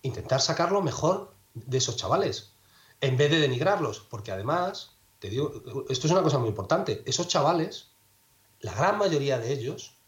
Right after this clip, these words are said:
vienen a buscarse la vida, a trabajar, y España necesita, eh, inmigrantes, necesita gente que venga de fuera.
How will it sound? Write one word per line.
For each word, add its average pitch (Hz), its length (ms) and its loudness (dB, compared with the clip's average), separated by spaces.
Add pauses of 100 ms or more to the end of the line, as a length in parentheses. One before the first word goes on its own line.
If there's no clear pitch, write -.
vienen 135 320 -2
a 160 40 0
buscarse 131 420 0
la 143 120 2
vida, 127 380 0
a 101 80 -8
trabajar, 147 640 0 (720)
y 190 340 0
España 190 540 0
necesita, - 760 -8 (480)
eh, 104 300 -6
inmigrantes, 92 640 -4
necesita 131 480 2
gente 117 300 -2
que 95 80 -2
venga 98 200 -4
de 85 80 -6
fuera. 104 380 -2